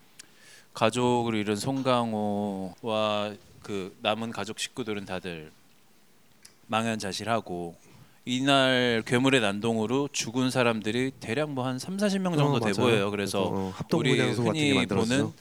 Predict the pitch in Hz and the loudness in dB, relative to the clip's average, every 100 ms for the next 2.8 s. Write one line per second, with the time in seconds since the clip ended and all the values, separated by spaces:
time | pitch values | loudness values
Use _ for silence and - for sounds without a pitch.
0 | - - - 185 160 123 117 113 110 104 | -14 -10 -2 2 2 2 2 2 0 0
1 | 101 92 196 190 180 147 147 - 151 127 | 0 0 0 2 2 4 2 0 -2 0
2 | 117 113 107 104 104 101 117 127 | -2 0 -2 0 -2 0 -2 -4